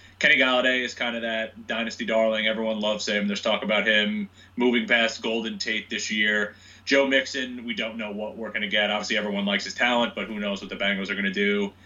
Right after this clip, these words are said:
Alex Collins seems like he's pedestrian, but always seems to have a good game. Jimmy Graham could explode this year. He could be a tight end one overall in the Packers offense,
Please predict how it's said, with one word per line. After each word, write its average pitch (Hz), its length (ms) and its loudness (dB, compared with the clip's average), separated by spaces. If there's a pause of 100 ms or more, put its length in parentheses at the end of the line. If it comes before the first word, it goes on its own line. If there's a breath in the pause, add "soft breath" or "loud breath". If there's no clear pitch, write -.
(200 loud breath)
Alex 120 320 2
Collins 117 800 -2
seems 120 400 -2
like 110 140 0
he's 113 140 -6
pedestrian, 107 560 -2
but 101 80 -2
always 104 260 -2
seems 104 220 -2
to 101 80 -2
have 104 140 2
a - 20 -4
good 98 200 -6
game. 104 520 2
Jimmy 127 240 2
Graham 113 320 2
could 117 120 -6
explode 110 580 -6
this 107 200 -2
year. 117 240 0
He 110 100 -2
could 107 140 -4
be 101 240 0
a 107 140 -2
tight 107 260 2
end 101 240 2
one 98 340 -2
overall 101 500 2
in 98 80 2
the 104 60 -6
Packers 98 380 2
offense, 104 540 -2